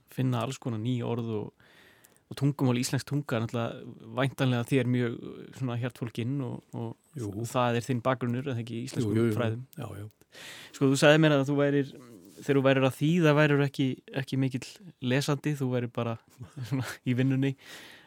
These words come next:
Speaker 1: Ehm, en, en lestu mikið þess utan?
Speaker 2: Ég reyni það, en, en hins vegar er ég náttúrulega, ég á uppruna minn í fornbókmenntum. Ég, eh, það voru til held í hundrað bækur á heimilinu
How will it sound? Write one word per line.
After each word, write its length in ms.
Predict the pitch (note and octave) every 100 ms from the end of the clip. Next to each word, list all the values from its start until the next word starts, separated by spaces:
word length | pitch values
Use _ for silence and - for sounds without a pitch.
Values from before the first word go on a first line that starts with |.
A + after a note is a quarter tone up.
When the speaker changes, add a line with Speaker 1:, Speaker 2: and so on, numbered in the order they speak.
| -
Speaker 1:
Ehm, 420 | A#2 B2 B2 A#2+ - _ _ _
en, 140 | - B2+
en 220 | - C3+
lestu 380 | C3+ D3+ - B2 - _ _ _ _
mikið 340 | C3 C3 G#2 A#2 _
þess 200 | - C3
utan? 260 | C#3 B2 F#2 _ _ _ A#2
Speaker 2:
Ég 640 | G#2 A#2 B2+ C3 B2+ B2 - - - - - D3 A2+ G#2+ A2 G#2 G#2+ -
reyni 540 | C#3 A2+ A#2 C#3 D#3+ F#3
það, 300 | G3+ E3 A2 A2
en, 160 | A#2
en 180 | B2 A2+
hins 220 | A2 B2+ -
vegar 220 | A#2+ B2
er 80 | C#3+
ég 140 | C#3
náttúrulega, 520 | C3+ A#2 C3+ C3 B2 A#2
ég 240 | C3 C3
á 100 | B2+ B2 A#2 - _ -
uppruna 460 | B2+ B2+ - C3 B2
minn 240 | A#2+ A#2+
í 120 | A#2+ A2+ A#2+ - _ _ _
fornbókmenntum. 760 | - A#2 - B2+ A#2+ C3+ A#2 D3+ D3+ _ _
Ég, 380 | B2+ A2 A2 G#2+ D#3+ - _ _ A#3
eh, 480 | F3+ D3+ C3 C3+ A2+
það 140 | A2+ A2
voru 160 | A2
til 160 | - C3
held 120 | C3+
í 80 | A#2
hundrað 260 | C3 D3 C#3
bækur 300 | D3 C#3+ D3+
á 60 | C#3
heimilinu 400 | D3+ D3 D3 D3+